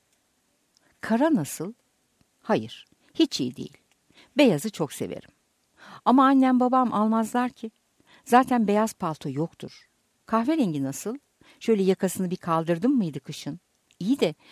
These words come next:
ben kahverengiden hoşlanmam ki. En iyisi vişne olsun. Vişne rengi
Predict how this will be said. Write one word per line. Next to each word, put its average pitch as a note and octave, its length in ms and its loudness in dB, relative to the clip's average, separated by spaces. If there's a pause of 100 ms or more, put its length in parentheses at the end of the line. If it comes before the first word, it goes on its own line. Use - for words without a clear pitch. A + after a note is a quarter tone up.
(160)
ben A#3 140 2
kahverengiden G#3+ 680 -2
hoşlanmam G3+ 560 -2
ki. - 220 -14 (580)
En B3+ 140 4
iyisi A#2 280 -6
vişne E3 280 -8
olsun. - 300 -16 (640)
Vişne C4+ 320 2
rengi A3 380 0